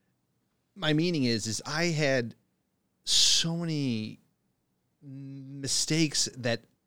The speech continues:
I could actually sniff out. I understood, okay, well, that's a good project. Like, I know my margin's gonna be huge.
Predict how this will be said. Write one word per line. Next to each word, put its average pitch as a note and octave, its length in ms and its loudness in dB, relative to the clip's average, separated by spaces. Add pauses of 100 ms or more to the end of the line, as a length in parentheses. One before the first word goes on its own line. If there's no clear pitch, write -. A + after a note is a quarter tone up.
(220)
I F3 120 -4
could F3 140 0
actually D3 220 2
sniff - 580 4
out. C3+ 200 4
I D3+ 100 2
understood, D3 440 2
okay, A#2 200 -2
well, G#2+ 120 0
that's F3 240 4
a G#2 60 -2
good G#2+ 220 -4
project. G#2+ 580 -2 (1040)
Like, A#2 340 0 (440)
I G3+ 140 0
know E3+ 120 4
my B2 120 4
margin's A2+ 360 2
gonna A#2+ 160 2
be F2+ 100 -4
huge. A2 640 -4